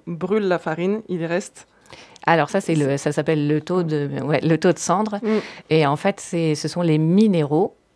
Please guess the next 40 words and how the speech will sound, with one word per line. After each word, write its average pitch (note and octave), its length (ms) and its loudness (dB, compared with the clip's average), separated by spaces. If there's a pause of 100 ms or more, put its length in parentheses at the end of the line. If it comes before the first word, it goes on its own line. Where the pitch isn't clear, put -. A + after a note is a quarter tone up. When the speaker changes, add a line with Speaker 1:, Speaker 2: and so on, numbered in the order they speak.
(120)
Speaker 2:
qui D3+ 260 -2
Speaker 1:
Mm. D3+ 40 0
Speaker 2:
ont D#3 60 0
été D#3 280 -2
carbonisés D3+ 800 -2 (300)
par, D3+ 240 0
euh, C#3 180 -2
par C#3 380 -6
la C3 100 -4
chaleur. C#3+ 520 -4
Speaker 1:
Mm. G3+ 80 -2 (280)
Speaker 2:
Et - 40 -10
en C#3+ 60 -6
fait, F3 200 -6
on, C3+ 160 -6
le C#3 200 -4
type, - 460 -6 (300)
par C#3+ 100 -4
exemple, C#3 320 -4
cent D3 240 -4
trente, F#3+ 400 -2
ça E3 120 -6
veut C#3 120 -6
dire D#3 240 -6
qu'on C#3+ 300 -4
a, D#3+ 380 0
euh, C#3 360 -6 (360)
tel E3 200 2
poids D#3 560 0 (140)
de D3 240 -4
miné-, D3 440 -2
de C3+ 360 -4
résidus E3 420 -2
de C#3+ 260 -4
mi-, C#3 320 0 (200)
de D3 120 0
minéraux. D3 680 2 (720)
Et D#3 140 2
type D#3 180 -8
soixante-cinq, D3+ 680 -4